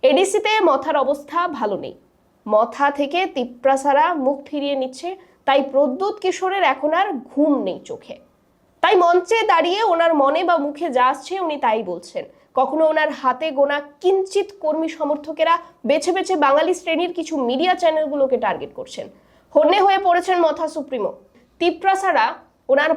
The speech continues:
পক্ষে থাকবেন কিনা সেটা ভেবেই উনি কুল কিনারা পাচ্ছেন না। ত্রিপুরায় তিপ্রা মথা এবং বুবাগরার রাজনৈতিক ভবিষ্যৎ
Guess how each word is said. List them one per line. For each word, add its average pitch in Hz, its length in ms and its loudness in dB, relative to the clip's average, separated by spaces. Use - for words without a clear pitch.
পক্ষে 294 380 0
থাকবেন 311 420 -4
কিনা 339 260 -4
সেটা 285 360 -4
ভেবেই 277 420 -4
উনি 233 160 0
কুল 320 200 0
কিনারা 175 320 -8
পাচ্ছেন - 440 -18
না। - 60 -20
ত্রিপুরায় 392 580 2
তিপ্রা 330 260 -2
মথা 320 360 0
এবং 320 200 -2
বুবাগরার 269 500 -2
রাজনৈতিক 254 520 -4
ভবিষ্যৎ 240 420 -10